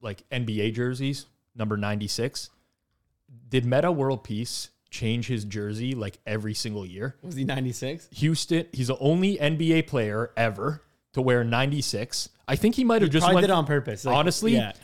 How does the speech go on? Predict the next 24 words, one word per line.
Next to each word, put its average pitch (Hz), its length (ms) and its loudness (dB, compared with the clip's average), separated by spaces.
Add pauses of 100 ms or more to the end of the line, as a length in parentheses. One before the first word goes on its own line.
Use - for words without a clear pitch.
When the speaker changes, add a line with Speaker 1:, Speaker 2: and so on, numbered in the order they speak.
(140)
Speaker 1:
he 131 120 -2
might 156 180 4
have 135 100 2
done 110 180 2
that. 87 300 -12
Meta 143 240 4
World 151 320 4
Peace 135 280 -2
for - 160 -6
the 117 120 0
Houston 131 360 -2
Rockets 101 640 -4 (180)
in 110 120 -6
two 120 160 -4
thousand 104 380 -4
nine. 82 300 -16 (260)
Speaker 2:
Number 107 160 -14
Speaker 1:
Or 107 40 -12
Speaker 2:
ninety-six. 104 320 -4
Speaker 1:
ninety-six. 92 580 -8
Speaker 2:
Did 113 80 -10
not 120 200 -12
know 107 180 -14
that. 95 200 -20